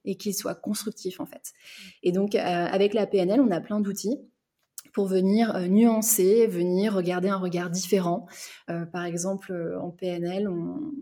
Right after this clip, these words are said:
on part du principe que les toujours, jamais, à chaque fois, ne sont la plupart du temps, euh, comment dire, sont rarement aidants, en fait, dans certains contextes.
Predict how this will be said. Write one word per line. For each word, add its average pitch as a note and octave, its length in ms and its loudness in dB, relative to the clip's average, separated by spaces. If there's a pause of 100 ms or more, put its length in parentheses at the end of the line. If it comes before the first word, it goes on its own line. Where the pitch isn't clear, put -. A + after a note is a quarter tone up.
on F#3 60 -6
part F3+ 200 -8
du F3 100 -6
principe F3+ 400 -8
que G#3 100 -8
les F3 180 -4
toujours, G#3+ 600 0 (260)
jamais, F#3+ 580 2
à F#3 80 -4
chaque F3+ 240 -8
fois, G#3+ 340 -2 (440)
ne F#3 140 0
sont A3+ 380 0
la F#3 160 2
plupart G3 300 -4
du G3 120 0
temps, A3 420 0
euh, F3 640 0 (340)
comment F3+ 180 -6
dire, E3+ 220 -6
sont - 180 -6
rarement A3+ 380 6
aidants, F#3+ 320 4
en E3+ 80 0
fait, E3 340 -4
dans F3 80 -6
certains F3 320 -4
contextes. E3+ 640 -8